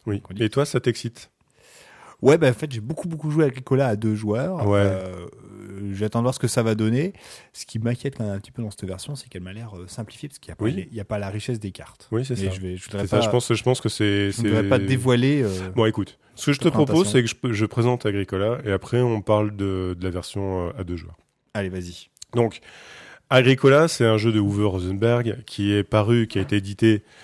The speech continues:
Speaker 1: chez, euh, Lookout Games en deux mille sept. Ça se joue de un à cinq joueurs. Donc, on revient sur, euh, le, le jeu solo. Donc,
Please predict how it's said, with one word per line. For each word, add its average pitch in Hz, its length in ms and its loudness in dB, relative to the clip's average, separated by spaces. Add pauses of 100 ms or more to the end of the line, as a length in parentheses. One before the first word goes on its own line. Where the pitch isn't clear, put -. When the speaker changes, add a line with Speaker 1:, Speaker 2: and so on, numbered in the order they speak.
(160)
Speaker 1:
chez, 117 560 2
euh, 98 80 -2
Lookout 104 400 2
Games 104 300 4 (240)
en 113 100 2
deux 98 120 0
mille 92 140 -4
sept. - 440 -2 (580)
Ça - 160 4
se 123 100 6
joue 165 220 2
de 127 280 4
un 139 320 4
à 117 100 6
cinq 113 260 0
joueurs. 113 380 0 (240)
Donc, 101 200 -2
on 101 40 -4
revient 117 380 6
sur, 110 260 0
euh, 95 720 0
le, 90 260 -10 (200)
le 101 180 -2
jeu 113 160 4
solo. 120 500 2 (540)
Donc, 113 220 2